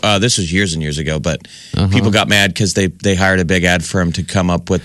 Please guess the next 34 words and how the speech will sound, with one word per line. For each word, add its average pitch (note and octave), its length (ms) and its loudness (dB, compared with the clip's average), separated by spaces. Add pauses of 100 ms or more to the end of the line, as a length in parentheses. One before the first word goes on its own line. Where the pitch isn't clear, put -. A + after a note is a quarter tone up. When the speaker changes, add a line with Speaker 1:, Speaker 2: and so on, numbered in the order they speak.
Speaker 1:
the, D#2 400 0 (160)
the F#2+ 220 0
ads F2+ 320 2
for - 160 -2
the F2 100 0
Nebraska F2 580 0
State - 360 0
Fair. F#2 440 0 (640)
And F2 180 2
one F#2 140 2
of F#2 60 2
their F#2 100 2
slogans F2+ 580 0
was, E2+ 560 0 (1080)
"The G#2+ 80 2
Nebraska G#2 560 2
State G#2+ 320 2
Fair. G#2 400 2 (280)
It - 140 -6
doesn't F2 340 0
get G#2 160 4
any G#2+ 200 2
better A2 340 2
than G#2+ 220 2
this." G#2+ 720 0
<laughs> - 60 -20 (1300)
Remember C3 180 4
that D#3+ 180 4
one? F#3 260 2
Speaker 2:
Yes. - 560 -6
Speaker 1:
And B2+ 80 2
everyone D#3 240 2
was C#3 180 2
like, C#3+ 160 0